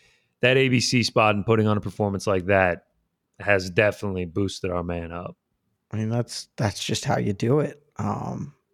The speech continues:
Speaker 2: just a great, great effort from him. And also, quick shout out, great effort from A C Barber.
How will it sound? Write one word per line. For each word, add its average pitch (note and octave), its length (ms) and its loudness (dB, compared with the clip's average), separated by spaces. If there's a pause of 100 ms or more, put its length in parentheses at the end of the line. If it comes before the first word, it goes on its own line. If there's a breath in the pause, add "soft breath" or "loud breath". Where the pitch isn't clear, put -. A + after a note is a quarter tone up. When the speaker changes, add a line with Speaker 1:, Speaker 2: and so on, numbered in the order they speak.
(140)
Speaker 2:
just A2 240 -6
a - 20 -4
great, B2 320 -2
great C#3 240 2
effort C#3+ 280 0
from A#2+ 140 -2
him. D3+ 120 4
And B2 100 -2
also, F3 380 0
quick - 280 -6
shout C3 300 0
out, C3+ 200 -2 (640)
great A#3+ 200 2
effort B3 260 -2
from F#3+ 180 0
A F#3+ 120 4
C F#3+ 160 -4
Barber. C#3+ 480 -2